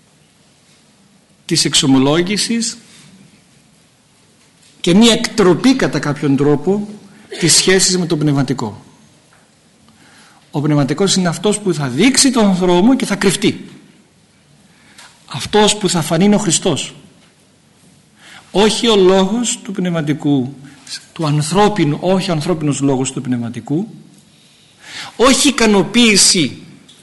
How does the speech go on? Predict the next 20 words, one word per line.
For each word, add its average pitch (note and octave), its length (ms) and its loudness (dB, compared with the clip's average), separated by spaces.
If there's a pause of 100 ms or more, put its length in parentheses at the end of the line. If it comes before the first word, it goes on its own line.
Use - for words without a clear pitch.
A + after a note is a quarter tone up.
(460)
της F#3+ 160 0
συναισθηματικής G3 960 0 (480)
παρουσίας F#3 920 4
ενός F3+ 260 -2
ανθρώπου D#3 400 0
και D#3 120 -2
να D#3 120 -2
νιώθω E3 300 -2
ασφαλής D#3 640 0 (160)
ότι F#3+ 220 0
μπορεί D#3+ 220 0
να E3 60 0
μου D#3 100 0
λύνει F3 200 0
όλα E3+ 140 -2
τα D#3 100 -4
προβλήματα D3 440 -2
και C#3+ 60 -4
ό,τι C3 120 -2
συμβεί. C#3+ 420 -4